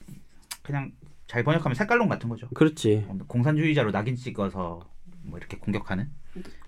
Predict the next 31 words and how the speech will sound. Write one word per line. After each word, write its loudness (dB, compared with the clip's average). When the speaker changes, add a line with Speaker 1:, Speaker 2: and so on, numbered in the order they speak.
Speaker 2:
아니, 2
그렇게 8
얘기하면 6
또 0
우리 0
욕 6
얻어 6
먹어. -2
정확하게 -2
Speaker 1:
네. 0
Speaker 2:
해야 -6
돼. -8
Speaker 1:
아, -12
또 -6
메일 0
와서 0
뭐라 -2
하나? -6
Speaker 2:
그렇지. 0
Speaker 1:
잘 0
모른다고? -2
Speaker 2:
그러니까. -8
Speaker 1:
어, -8
근데 2
난 4
엄청 0
잘 0
설명한 4
것 0
같은데. -8
Speaker 2:
그래? 6